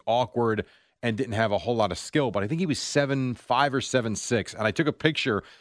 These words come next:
of the team lined up for the national anthem, and it was absurd. And these guys are six three, six four, and then all of a sudden this guy's seven six, and they kinda locked arms for the national anthem, and the guy to his left was like,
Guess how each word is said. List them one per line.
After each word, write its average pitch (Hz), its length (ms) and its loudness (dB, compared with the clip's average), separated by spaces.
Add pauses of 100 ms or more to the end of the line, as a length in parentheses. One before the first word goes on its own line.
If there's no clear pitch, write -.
(120)
of 113 160 2
the 120 80 4
team 156 320 0
lined 131 340 4
up 123 120 2
for - 80 -12
the 107 80 -2
national 117 440 0
anthem, 107 460 0
and 120 140 0
it 135 160 -2
was 117 280 2
absurd. 104 800 0 (240)
And 170 120 2
these 233 120 4
guys 160 280 4
are 98 40 0
six - 360 -2
three, 160 340 -2
six - 260 -8
four, 160 320 2
and 123 120 0
then 131 60 4
all 151 100 2
of 143 40 -2
a 135 40 -2
sudden 127 180 -2
this 107 120 -4
guy's 104 160 -2
seven 127 400 -2
six, - 460 -2 (420)
and 120 340 0 (140)
they 120 120 -4
kinda 156 240 2
locked 131 480 2
arms 135 340 2
for - 80 -12
the 123 80 0
national 117 380 0
anthem, 127 360 2 (220)
and 113 140 0
the 123 40 2
guy 143 200 6
to 165 100 0
his 127 160 0
left 143 240 2
was 104 160 -4
like, 117 260 2